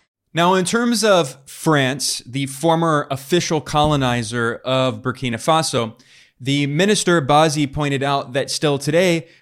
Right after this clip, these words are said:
France maintains neo-colonial policies despite the fact that Burkina Faso is independent on paper. He's trying to make his country truly independent, and he named three specific ways in which France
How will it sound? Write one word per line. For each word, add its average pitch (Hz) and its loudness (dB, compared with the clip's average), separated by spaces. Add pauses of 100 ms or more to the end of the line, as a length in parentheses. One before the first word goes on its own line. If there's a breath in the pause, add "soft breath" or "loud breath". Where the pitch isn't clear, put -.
France 156 -2
maintains 147 -2
neo-colonial 151 0
policies 131 -2
despite 160 -2
the 143 -4
fact 131 -2
that 123 -4
Burkina 131 -4
Faso 127 -2
is 117 -6
independent 131 -2
on 107 -6
paper. 151 0 (320 loud breath)
He's 135 -4
trying 160 0
to 156 2
make 147 0
his 139 -6
country 135 -2
truly 135 2 (260 soft breath)
independent, 131 0 (320 soft breath)
and 151 0
he 160 -2
named 160 0
three 208 -2
specific 165 -2
ways 127 0 (260 soft breath)
in 135 -2
which 139 -2
France 151 -2